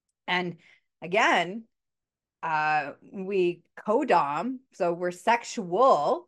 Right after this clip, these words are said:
in the <laughs> same space. But it's kinda like, we're kinda like two heterosexual dudes sharing a girl, <laughs> like,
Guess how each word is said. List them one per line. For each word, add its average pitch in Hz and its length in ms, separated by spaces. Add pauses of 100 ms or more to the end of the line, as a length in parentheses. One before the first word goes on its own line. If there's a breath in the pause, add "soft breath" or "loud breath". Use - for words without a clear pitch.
in 202 100
the 190 80
<laughs> - 0
same - 420
space. - 1160 (1120 loud breath)
But 214 160
it's 214 100
kinda 240 220
like, 208 280
we're 202 140
kinda 220 280
like 180 260
two 226 280
heterosexual 190 800
dudes 175 360
sharing 170 320
a 151 80
girl, 180 360 (220)
<laughs> - 120
like, 330 440